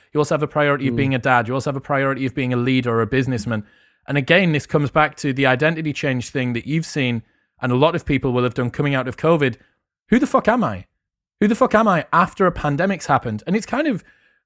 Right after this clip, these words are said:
Speaker 1: I haven't really had a lot of conversations now retrospectively looking back at what the pandemic did to people. I think everyone was so sick of talking about it,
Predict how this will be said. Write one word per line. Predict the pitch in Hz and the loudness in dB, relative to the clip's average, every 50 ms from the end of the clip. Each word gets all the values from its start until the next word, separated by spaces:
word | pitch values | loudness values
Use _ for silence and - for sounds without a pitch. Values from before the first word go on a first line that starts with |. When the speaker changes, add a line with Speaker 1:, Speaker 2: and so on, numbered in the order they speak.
| _ _ | _ _
Speaker 1:
I | 151 | 2
haven't | 180 254 320 | 2 2 2
really | 302 302 240 196 | 0 0 2 0
had | - - 175 220 | 0 0 -2 0
a | 254 | 2
lot | 262 240 175 | 2 0 0
of | 170 | -2
conversations | - - 175 165 147 - - 170 185 202 175 - 185 160 143 120 - | -2 0 0 0 0 0 0 2 2 2 0 0 0 0 0 0 0
now | 135 143 160 196 185 175 | 0 2 4 4 4 4
retrospectively | 151 156 147 - - 131 - - 180 165 - - 185 151 156 139 | 4 4 2 0 -6 -12 -2 0 0 0 2 0 0 2 2 4
looking | 131 139 147 - - 139 123 | 4 4 2 2 0 -2 0
back | 117 143 170 - - | 2 2 0 0 0
at | 165 | -2
what | 143 139 | -2 -2
the | 139 135 | -2 -4
pandemic | - - 123 120 120 120 123 117 107 | -4 -4 -2 0 0 0 -2 -2 -2
did | - 156 165 160 | 0 0 0 0
to | - 160 | 0 0
people. | - 143 127 - 117 | 0 0 0 0 -2
I | 113 | -2
think | 113 - 170 156 131 - _ _ _ _ _ _ _ _ | -2 0 -2 -2 -2 -4 _ _ _ _ _ _ _ _
everyone | - 151 156 175 165 | 0 2 2 4 2
was | 147 127 | 2 -2
so | - - 160 143 | 0 0 0 0
sick | - - - 165 156 - - | 0 0 0 0 0 0 -2
of | 127 - | -6 -2
talking | - 143 147 147 - 156 143 | 0 2 2 2 2 -2 -2
about | 131 117 110 107 104 - - | 0 2 2 0 0 -2 -6
it, | 110 107 | -8 -10